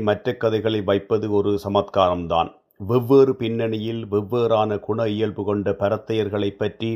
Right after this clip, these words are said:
கதைகளில் சொல்லப்பட்டிருக்கின்றன. தொழிலுக்கு அப்பால் வாழ்வின் புதிரை காண்பதாக இல்லை. ஆண்மை கதையிலே எல்லா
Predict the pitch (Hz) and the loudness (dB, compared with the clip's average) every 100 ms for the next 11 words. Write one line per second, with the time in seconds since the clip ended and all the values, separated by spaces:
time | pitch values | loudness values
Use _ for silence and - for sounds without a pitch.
0 | 113 - - _ _ _ _ _ 113 113 | -8 -18 -20 _ _ _ _ _ 4 6
1 | 113 113 110 - 107 107 - 92 92 87 | 4 4 2 0 2 2 0 -2 -2 -4
2 | 95 85 87 90 - - 123 135 143 139 | -6 -4 -2 -2 -6 -2 2 4 4 0
3 | 127 110 - 113 110 113 98 107 110 117 | 2 2 2 4 4 4 4 4 4 0
4 | 104 117 117 120 113 - 104 104 98 95 | -4 -4 0 0 -2 -2 -2 0 2 2
5 | 95 98 90 87 87 - _ - _ _ | 2 -2 -2 -4 -6 -8 _ -20 _ _
6 | 104 123 139 135 127 - 113 117 113 113 | 6 6 6 4 2 2 2 4 0 -2
7 | 120 120 - 113 120 | -2 -2 -2 0 4